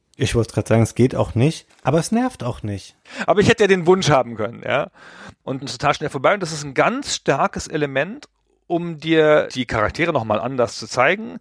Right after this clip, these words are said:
Speaker 2: und auch animiert zu zeigen, weil sonst hast du ja wirklich nur ein Pixelporträt und diese Draufsicht im Kampf, diese kleine, mit den kleinen Figuren. Und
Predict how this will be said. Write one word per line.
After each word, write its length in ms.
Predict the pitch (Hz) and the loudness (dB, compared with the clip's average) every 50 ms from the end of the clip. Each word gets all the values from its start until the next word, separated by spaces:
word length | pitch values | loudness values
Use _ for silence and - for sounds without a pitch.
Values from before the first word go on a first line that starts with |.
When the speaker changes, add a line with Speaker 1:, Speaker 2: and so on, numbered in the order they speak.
| - - - - - | -18 -20 -20 -14 -10
Speaker 2:
und 180 | - 147 143 - | -10 -8 -4 0
auch 240 | 135 127 - - - | 0 0 0 0 -2
animiert 400 | 127 123 117 113 131 165 - - | -2 -2 -2 -2 -2 -4 -4 -6
zu 80 | 180 | -12
zeigen, 400 | - - 180 180 185 190 185 170 | -6 -2 2 2 2 2 2 2
weil 120 | 147 143 - | 2 2 2
sonst 240 | 147 - 151 - | 0 -4 -6 -4
hast 220 | - 151 - - - | -4 -4 -4 0 2
du 60 | 160 | 2
ja 120 | 147 135 | 2 2
wirklich 300 | 127 143 - - - - | 2 -2 -4 -6 -8 -8
nur 300 | 151 143 147 156 160 156 - - - - - - - | -6 -2 0 0 0 0 -2 -8 -18 -20 -20 -14 -2
ein 320 | 127 131 131 131 123 117 - | 0 0 0 0 -2 -6 -6
Pixelporträt 840 | - - - - - 151 - 175 170 160 - 175 175 180 196 220 294 285 - - - - - - 165 - _ | -8 -6 -4 -4 -6 0 0 0 0 2 0 -2 -2 0 0 -2 -4 -6 -8 -16 -20 -20 -18 -18 -18 -18 _
und 200 | - 160 151 131 | -8 -8 -6 -6
diese 160 | 156 147 147 | -4 -2 0
Draufsicht 640 | 139 135 127 120 127 127 - - 113 104 98 - - _ - | 2 4 4 4 4 4 0 -4 -6 -6 -6 -10 -14 _ -12
im 120 | 110 110 101 | -12 -10 -4
Kampf, 340 | - 104 98 95 - - | -4 -4 -4 -4 -8 -12
diese 180 | - 110 98 110 | -12 -10 -10 -8
kleine, 340 | - - 101 92 92 95 101 | -4 -2 0 0 0 -2 -6
mit 140 | 101 101 - | -10 -12 -12
den 80 | 107 | -8
kleinen 240 | - 104 104 107 107 | -6 -6 -6 -6 -8
Figuren. 320 | - - - - - - | -14 -20 -20 -20 -18 -18
Und 120 | 120 117 | -18 -20